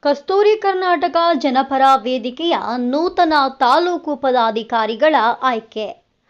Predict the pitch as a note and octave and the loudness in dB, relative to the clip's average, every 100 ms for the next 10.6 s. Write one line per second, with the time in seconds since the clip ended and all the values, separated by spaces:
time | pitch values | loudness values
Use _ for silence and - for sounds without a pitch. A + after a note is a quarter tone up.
0 | _ _ - B3+ C#4 C4+ - G#3+ - _ | _ _ -2 2 2 -2 -12 -12 -12 _
1 | _ _ _ C4+ D#4+ D#4+ C4+ A#3+ D#4 C4 | _ _ _ 4 4 0 -4 -2 -2 -4
2 | G3+ G3 - _ _ _ _ - C#4 C#4 | -6 -8 -12 _ _ _ _ -4 -4 2
3 | F#4+ G4 G4+ F#4+ F#4 F4+ F4+ F4+ F4 F4 | 2 4 2 2 2 2 2 2 2 4
4 | F4 C#4+ A#3+ B3 C4 C4+ C4 A3+ B3 B3 | 4 2 -4 -2 2 4 2 2 -2 -2
5 | B3+ B3 B3+ C4 A#3+ B3 C4 - F4+ F4+ | -4 -2 0 0 0 -4 -6 -4 -2 0
6 | C#4 C4+ B3 B3 B3 A#3+ A3+ A3 A3+ A3+ | 0 2 0 0 -10 -6 -4 -4 -4 -2
7 | A3 A#3 A#3 C4 F#4 F#4 C4 A#3+ A3+ A3+ | -2 -2 -2 -4 -2 -2 -4 -6 -6 -6
8 | G#3+ G#3 G#3 G#3+ G#3 G#3 G#3 C#4 - _ | -4 -6 -6 -6 -8 -6 -4 -6 -6 _
9 | _ _ _ - _ B3 D#4+ F4+ G4+ G4+ | _ _ _ -20 _ 2 2 2 0 0
10 | D#4+ C#4+ C#4 C#4 C4+ C4+ | 0 0 0 2 2 2